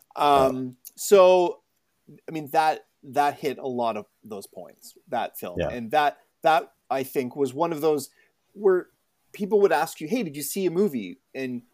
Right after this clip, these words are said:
Speaker 2: you would tell them, "Well, you have to see it. I'm not gonna
Speaker 1: Mm-hmm.
Speaker 2: tell you." Pre-internet, pre-spoilers, pre-Wikipedia, et cetera, you know, that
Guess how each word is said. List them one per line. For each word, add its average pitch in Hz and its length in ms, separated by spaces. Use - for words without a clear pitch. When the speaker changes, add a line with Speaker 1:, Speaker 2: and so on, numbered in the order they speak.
Speaker 2:
you 151 140
would 143 100
tell 143 160
them, 127 120
"Well, 120 100
you 123 100
have 117 200
to - 60
see - 180
it. - 140
I'm 135 140
not 131 140
gonna 127 120
Speaker 1:
Mm-hmm. - 60
Speaker 2:
tell 113 200
you." 98 280
Pre-internet, 170 760
pre-spoilers, 117 1000
pre-Wikipedia, 123 1400
et - 120
cetera, 101 520
you 120 100
know, 95 260
that 123 360